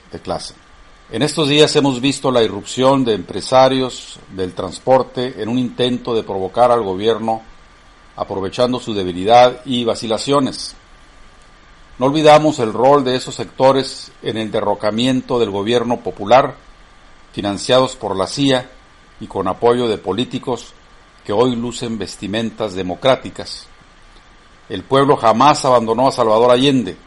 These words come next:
sí lo hicieron algunos de los que se dijeron sus compañeros, y lo siguen haciendo con singular entusiasmo. Es que el ejemplo de Salvador Allende se transformó en una valla difícil de sortear para quienes lo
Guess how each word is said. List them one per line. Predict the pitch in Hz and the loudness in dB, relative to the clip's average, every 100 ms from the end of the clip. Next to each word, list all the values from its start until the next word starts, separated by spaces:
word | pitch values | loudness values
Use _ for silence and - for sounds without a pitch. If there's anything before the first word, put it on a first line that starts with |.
| _ | _
sí | - - 135 | -14 -6 -2
lo | 131 | -2
hicieron | 113 - 131 127 | -4 -4 -2 0
algunos | 110 101 120 123 117 - - - - - - - - _ - - | -2 -2 -4 -2 -4 -8 -18 -20 -20 -20 -20 -20 -20 _ -20 -10
de | 98 | -10
los | 92 | -10
que | 101 | -14
se | - 101 | -10 -10
dijeron | 92 120 120 117 | -2 2 2 0
sus | - 98 | -8 -10
compañeros, | - 87 107 110 131 104 - - - - - - _ - - - - _ _ _ | -8 -2 -2 0 0 0 -6 -20 -20 -20 -20 -20 _ -20 -20 -20 -20 _ _ _
y | - 120 | -6 -2
lo | 120 | -2
siguen | - 156 170 | 0 0 0
haciendo | - 143 160 165 160 | 0 0 0 0 -2
con | 117 | -4
singular | 104 104 107 127 135 | -4 -8 2 4 4
entusiasmo. | 127 113 - 135 - 98 85 - - - - - - - - - - | -2 -8 -2 -2 -2 -12 -16 -20 -20 -20 -20 -20 -20 -20 -20 -20 -8
Es | 117 123 | -4 -4
que | - 131 | -2 -2
el | |
ejemplo | 113 135 139 135 131 | -2 0 -2 -2 -6
de | |
Salvador | 110 107 101 110 131 | -4 -2 0 2 2
Allende | 120 123 127 123 | 2 0 -2 -4
se | 104 | -6
transformó | 101 98 - 101 107 123 131 - - _ _ - _ | -6 -6 -4 -6 0 2 2 0 -16 _ _ -20 _
en | 113 | -8
una | 117 131 | 0 4
valla | 127 123 127 | 6 6 4
difícil | 113 92 - 135 - 113 | -2 -8 -8 -8 -6 -8
de | 107 | -10
sortear | - 95 - 117 120 117 | -8 -10 -2 4 4 4
para | 104 101 | -2 -2
quienes | - 101 95 92 | -4 -8 -8 -6
lo | 101 98 | -2 -2